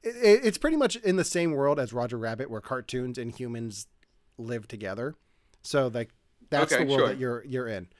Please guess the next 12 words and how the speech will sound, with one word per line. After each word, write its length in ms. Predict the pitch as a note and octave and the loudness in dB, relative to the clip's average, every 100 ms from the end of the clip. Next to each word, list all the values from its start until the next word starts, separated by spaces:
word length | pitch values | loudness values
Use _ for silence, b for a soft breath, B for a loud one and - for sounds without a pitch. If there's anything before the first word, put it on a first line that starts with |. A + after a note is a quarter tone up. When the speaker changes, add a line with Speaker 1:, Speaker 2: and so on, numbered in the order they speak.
| b | b
Speaker 1:
Roger 280 | D#3+ G3+ G3 | 4 6 6
Rabbit's 280 | F3 D#3 D3+ | 4 2 -8
even 220 | A#2+ G#2+ | -8 -10
in 140 | G#2 | -10
it. 140 | G3+ - _ b b b - | -12 -14 _ b b b -4
Speaker 2:
Ah. 300 | A3+ E3+ C3 | 2 4 4
Speaker 1:
Um, 120 | A2 | 2
but, 160 | C#3+ C#3 - - D3+ | -4 -4 -8 -14 2
but 220 | E3 E3+ | 2 4
the, 220 | F3+ F#3+ | 2 2
it's 120 | F3 | 2
like 180 | F#3 - | 2 0